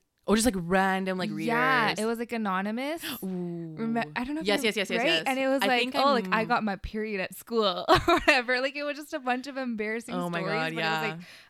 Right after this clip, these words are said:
Speaker 2: anonymous. That was my favorite
Speaker 1: Twitter
Speaker 2: part.
Speaker 1: before Twitter.
Speaker 2: Yeah,
Speaker 1: <laughs>
Speaker 2: the O G.
Speaker 1: Oh my God, yes. Oh God, I gotta go back through those.
Speaker 2: <laughs>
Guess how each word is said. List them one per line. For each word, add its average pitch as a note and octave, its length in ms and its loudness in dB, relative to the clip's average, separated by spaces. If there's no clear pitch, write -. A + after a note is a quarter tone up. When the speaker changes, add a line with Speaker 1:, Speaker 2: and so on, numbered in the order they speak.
Speaker 2:
anonymous. A3 680 -4
That G3 100 -6
was G#3 160 -8
my B3 100 -8
favorite F#3 380 -4
Speaker 1:
Twitter F3 120 2
Speaker 2:
part. E3 140 -4
Speaker 1:
before D#3+ 220 -2
Twitter. D#3 340 -2
Speaker 2:
Yeah, G#3 540 4
Speaker 1:
<laughs> E4 160 10
Speaker 2:
the A#3 280 8
O B3 320 4
G. B3+ 400 -2
Speaker 1:
Oh F#3 120 -8
my F#3 120 -6
God, D#3+ 220 -6
yes. C#3 800 -10
Oh - 260 -14
God, - 200 -18
I - 40 -18
gotta - 160 -16
go - 120 -18
back - 220 -16
through - 160 -18
those. - 640 -14
Speaker 2:
<laughs> G#3+ 60 -12